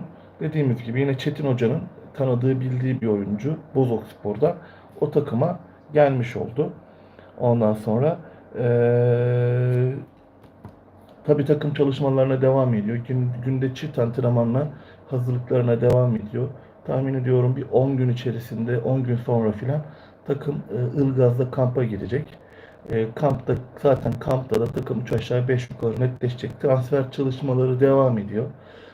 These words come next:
Özellikle orta sahanın merkezine ve stoper oyuncu arayışlarımız devam ediyor kulübümüzün.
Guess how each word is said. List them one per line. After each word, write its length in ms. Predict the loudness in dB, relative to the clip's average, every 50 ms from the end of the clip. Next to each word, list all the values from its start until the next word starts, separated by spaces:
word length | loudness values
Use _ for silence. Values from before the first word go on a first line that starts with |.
| -20 -10
Özellikle 640 | -6 -2 0 2 2 2 2 -2 -6 -4 -2 -2 -2 -2 -2 -12 -20 -20 -20 -20 -20 -16 -2
orta 320 | 0 0 0 2 2 0 0
sahanın 480 | 2 2 4 4 4 4 2 0 0
merkezine 760 | 2 2 2 2 0 -2 -2 -2 -2 -2 -2 -2 -2 -2 -2 -6 -12 -20 -20 -20 -12 -4 -4
ve 80 | -2
stoper 460 | -2 -4 -2 -2 -2 -2 0 2 2
oyuncu 440 | 4 4 4 2 2 0 0 0 2
arayışlarımız 640 | 2 2 2 0 -2 -4 -2 0 0 0 -2 0 2
devam 360 | 4 4 6 6 4 4 2
ediyor 220 | 0 -2 -4 -6 -8 -8
kulübümüzün. 560 | -8 -8 -6 -6 -6 -6 -8 -6 -6 -8 -10